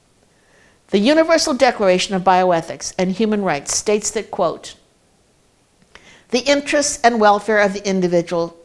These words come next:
should have priority over the sole interest of science or society. And for persons who are not capable of exercising autonomy,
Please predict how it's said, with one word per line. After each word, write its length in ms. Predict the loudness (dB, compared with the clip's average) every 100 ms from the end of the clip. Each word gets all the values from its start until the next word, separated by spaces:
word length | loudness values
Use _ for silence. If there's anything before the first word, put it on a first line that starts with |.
| _ _ -8
should 300 | -2 -2 -2
have 260 | -2 -4
priority 800 | -2 0 2 2 2 2 -2 -8 -16 _ _ _ 2
over 220 | 4 4
the 160 | 2 2
sole 380 | 2 4 4 2
interest 420 | 0 -2 -8 -8
of 100 | -8
science 560 | -6 -6 -6 -6 -10 -6
or 120 | -4 -2
society. 760 | -4 -6 -4 -4 -4 -6 -12 -18 _ _ _ _ _ _ _ _ -20 -6
And 160 | -2 0
for 140 | 0
persons 560 | 0 0 -2 -2 -6 -6
who 140 | -2
are 100 | 0
not 380 | 0 0 0 0
capable 640 | 0 -2 -2 -4 -4 -4 -14 _ _ _
of 160 | -2 0
exercising 640 | -2 0 -2 2 2 0 -4
autonomy, 680 | -6 -4 -4 -4 -6 -10